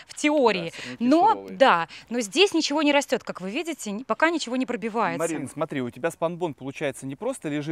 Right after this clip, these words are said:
Speaker 2: как бы на земле, а есть некая возвышенность. То есть вы изначально делали грядку, я
Speaker 1: Да.
Speaker 2: правильно понимаю?
Speaker 1: Мы сформировали такие грядочки, потом
Speaker 2: Мгм.
Speaker 1: я вручную все здесь с помощью грабелек выровняла. Самое
Speaker 2: Все
Speaker 1: сложное
Speaker 2: вручную?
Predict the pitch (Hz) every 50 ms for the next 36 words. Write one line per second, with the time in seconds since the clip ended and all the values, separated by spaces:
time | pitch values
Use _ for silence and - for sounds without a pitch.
0 | 143 - - 127 117 117 127 131 131 127 160 175 170 147 123 107 92 110 127 170
1 | 240 233 - 151 170 196 - 180 156 147 151 156 156 147 143 - - - 113 -
2 | - 135 131 - - 151 240 277 247 165 151 135 - 185 208 208 165 135 113 127
3 | 156 180 175 156 151 127 131 127 113 - - - 101 113 - 185 226 247 208 -
4 | - 117 113 107 104 101 - 262 294 - - 277 233 226 226 226 226 220 240 240
5 | 202 185 175 170 - - _ - 226 - - 320 269 180 202 202 190 175 156 175
6 | - - - - - - 233 - 320 320 285 233 247 240 240 220 247 285 294 -
7 | - - 240 220 226 247 262 262 277 269 269 269 247 - - - 269 277 311 320
8 | 226 254 302 359 - - - 294 311 330 320 349 - 403 349 269 262 262 254 240
9 | 254 269 247 220 247 226 254 247 - - - - - - 202 208 254 294 302 285
10 | 285 254 220 240 247 254 240 240 233 233 - - - - - - - - - -
11 | - - 403 440 440 392 370 359 - 349 392 440 302 302 294 269 208 143 165 190
12 | 208 - - - - 269 294 302 302 294 262 180 139 107